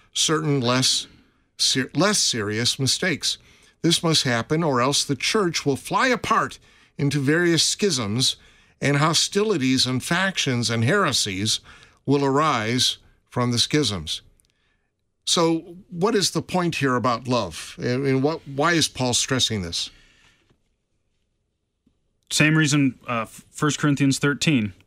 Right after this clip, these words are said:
Speaker 2: Love is how we interact with our neighbor.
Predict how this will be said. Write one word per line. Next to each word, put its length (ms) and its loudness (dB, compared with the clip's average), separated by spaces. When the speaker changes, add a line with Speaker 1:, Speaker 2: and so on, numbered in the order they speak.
Speaker 2:
Love 520 0
is 120 -2
how 380 0
we 400 2
interact 560 -2
with 140 0
our 100 4
neighbor. 360 2